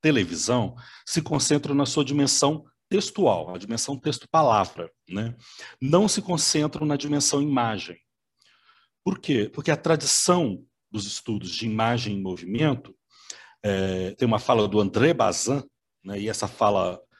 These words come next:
ressoa até os dias de hoje nos estudos de televisão,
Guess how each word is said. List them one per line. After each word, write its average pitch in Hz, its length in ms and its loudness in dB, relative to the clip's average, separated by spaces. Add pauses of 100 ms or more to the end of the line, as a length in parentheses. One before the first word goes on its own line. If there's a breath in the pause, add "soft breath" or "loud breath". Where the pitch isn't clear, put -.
(140)
ressoa 107 580 2
até - 120 -6
os 92 140 -2
dias 190 180 -6
de - 100 -8
hoje 107 220 0
nos 156 180 -2
estudos - 360 -4
de - 100 -10
televisão, - 540 -4